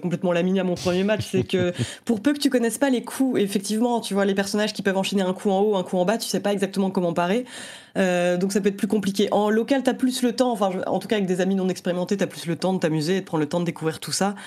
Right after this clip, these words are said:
Speaker 2: Mm.
Speaker 1: Euh, t'imposer des règles à toi-même, par exemple, euh, se dire, euh, on n'enclenche pas le rage art, par exemple, c'est une mécanique qui, qui est un peu clivante, parce que en gros, euh, le rage art, c'est, euh, quand la jauge de ton personnage devient rouge quand t'arrives au bout de ta santé,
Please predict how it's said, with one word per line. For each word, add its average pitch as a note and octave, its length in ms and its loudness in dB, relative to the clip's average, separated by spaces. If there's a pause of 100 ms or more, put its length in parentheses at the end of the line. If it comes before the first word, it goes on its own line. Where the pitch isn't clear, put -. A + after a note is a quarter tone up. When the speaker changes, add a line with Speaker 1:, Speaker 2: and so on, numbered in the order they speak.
(200)
Speaker 2:
Mm. F3 180 2
Speaker 1:
Euh, F3 260 4
t'imposer G3 400 2
des G3+ 120 2
règles G3+ 180 0
à G3 80 2
toi-même, B3 340 2
par G3 140 2
exemple, F#3+ 360 0
euh, D#3+ 400 2
se D3+ 200 -6
dire, G3 280 0
euh, D#3 460 2
on G3+ 100 4
n'enclenche G3 280 0
pas G3 100 2
le F3+ 60 2
rage F3 180 2
art, C4+ 160 0 (100)
par G3+ 120 2
exemple, A3 340 2
c'est G3+ 300 2
une F#3+ 80 2
mécanique G3 420 0
qui, F3 440 0 (340)
qui - 80 4
est - 20 2
un A#3 60 0
peu B3+ 100 2
clivante, C#4+ 480 0
parce G#3+ 220 0
que A3+ 160 2
en G#3+ 140 2
gros, A#3+ 380 2
euh, G3 360 2
le G3+ 100 2
rage G3 220 0
art, B3+ 180 0 (160)
c'est, G3 300 0
euh, F#3+ 100 2
quand A3+ 140 0
la A3 80 2
jauge A3 220 0
de A3 60 0
ton G3+ 200 0
personnage G#3 340 0
devient F#3+ 260 2
rouge G3+ 280 -2
quand F3 120 -4
t'arrives F3 260 -2
au D#3 120 0
bout D#3+ 120 -8
de - 60 -14
ta F#3 120 0
santé, G#3+ 340 -2